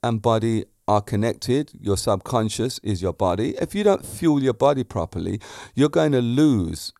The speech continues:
anything that your body has got to offer you. You have to eat properly. So one of the things I tend to do is cut down on your alcohol,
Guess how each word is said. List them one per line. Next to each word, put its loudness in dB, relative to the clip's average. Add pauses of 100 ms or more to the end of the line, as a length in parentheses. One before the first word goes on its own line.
(100)
anything 0 (180)
that 0
your 0
body 0 (160)
has -2
got 0
to -6
offer -2
you. -6 (340)
You -2
have -2
to -2 (260)
eat -2 (100)
properly. -2 (280)
So 4
one 4
of 2
the 2
things 2
I 4
tend -4
to -16
do 2
is -4
cut -8
down 2
on -2
your -4
alcohol, 0